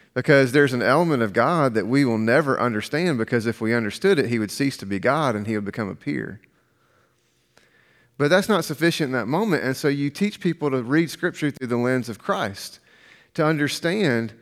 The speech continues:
that the people that God was telling the Israelites to wipe out,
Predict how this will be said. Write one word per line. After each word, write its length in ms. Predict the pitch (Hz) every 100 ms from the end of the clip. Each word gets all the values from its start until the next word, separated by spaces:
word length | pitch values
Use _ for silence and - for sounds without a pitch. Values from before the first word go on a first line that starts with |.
| _ _ -
that 500 | 123 143 135 120 -
the 100 | 131
people 360 | - 196 180 147
that 140 | 123
God 500 | 127 143 151 143 120
was 320 | 117 117 - - _
telling 360 | - 165 165 147
the 100 | 120
Israelites 680 | 139 135 135 123 123 110 -
to 160 | - 113
wipe 320 | 127 120 120
out, 420 | 147 175 123 -